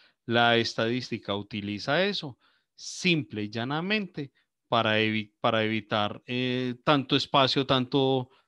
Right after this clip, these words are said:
tanto espacio seguido. Por ejemplo, en enero, mire, de aquí me suman diez bicicletas más diez bicicletas serían veinte bicicletas, ¿sí? Aquí,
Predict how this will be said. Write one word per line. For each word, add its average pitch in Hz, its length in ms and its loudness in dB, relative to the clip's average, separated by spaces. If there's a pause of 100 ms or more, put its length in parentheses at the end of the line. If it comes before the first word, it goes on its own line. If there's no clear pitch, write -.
(100)
tanto 139 300 2
espacio 135 400 2
seguido. 113 580 2 (280)
Por 120 160 2
ejemplo, 135 520 0
en 120 200 2
enero, 151 580 2 (320)
mire, 107 200 -2
de 127 120 4
aquí 107 240 -2
me 110 160 -4
suman 92 460 -6 (560)
diez 147 440 2
bicicletas 135 1000 -2 (880)
más 110 380 -2
diez 135 300 2
bicicletas 180 960 -4 (520)
serían 98 680 -8
veinte 104 460 -2
bicicletas, 98 920 -6 (380)
¿sí? 175 400 -10 (880)
Aquí, 135 720 4